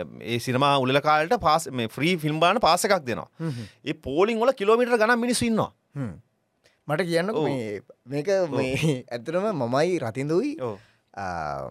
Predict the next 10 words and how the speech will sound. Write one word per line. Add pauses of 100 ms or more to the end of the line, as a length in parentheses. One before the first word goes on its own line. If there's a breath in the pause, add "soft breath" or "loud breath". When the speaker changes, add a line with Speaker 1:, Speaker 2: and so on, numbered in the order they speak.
(220)
Speaker 2:
කවුද? (520)
අයියයි
Speaker 1:
ඔව්.
Speaker 2:
අපි (160)
කණ්ඩ-,
පොඩි
කණ්ඩායමක්
වැඩක්
කියලා
මතකද